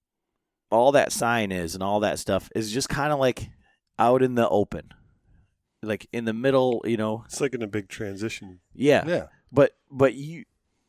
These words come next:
Speaker 1: you know that there's guys that'll look at that and be like, "I gotta set up on this. It's fucking,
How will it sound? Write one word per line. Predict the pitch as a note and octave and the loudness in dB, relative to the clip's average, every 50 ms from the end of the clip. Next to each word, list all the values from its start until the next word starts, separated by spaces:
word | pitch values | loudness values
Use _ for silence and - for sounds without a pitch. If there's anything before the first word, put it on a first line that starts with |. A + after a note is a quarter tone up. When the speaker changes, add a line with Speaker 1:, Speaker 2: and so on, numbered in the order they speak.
| _ _ _ _ _ _ _ _ _ _ _ _ _ | _ _ _ _ _ _ _ _ _ _ _ _ _
Speaker 1:
you | B2 C#3+ F#3 G#3 G3 F3+ | -14 -8 -6 -4 -4 -2
know | E3+ E3+ F3+ F#3+ F3 D3+ | -2 0 2 4 4 4
that | B2+ A#2 - | 2 0 -4
there's | B2+ B2 A#2+ A2 - | -2 -4 -2 -4 -2
guys | - A#2+ B2+ C3 B2+ - | 0 2 2 2 2 2
that'll | B2 B2+ G#2+ G#2+ F2 G#2 | 0 0 0 0 -2 -2
look | A2+ B2+ D3 - - | -2 -2 -2 0 0
at | B2 - - | -2 -2 0
that | A2 A2+ G#2 G2 F#2+ - | 0 0 2 0 0 -2
and | G2 F#2+ | -4 -2
be | G#2+ G#2+ | 0 0
like, | - - - - | 0 -2 -4 -4
"I | - B2+ | -4 0
gotta | C3+ C3 A2 G2 | 0 2 0 0
set | - - B2 B2 | 0 -2 -2 -2
up | C3+ C#3 - G#2+ | -2 -2 -2 -4
on | G2+ G2 | -6 -6
this. | G2+ F#2+ - G#2+ | -6 -8 -10 -10
It's | G2 - | -10 -10
fucking, | - - A#2 G#2+ - G#2 F#2 F2+ F2+ | -8 -8 -8 -6 -6 -8 -10 -10 -16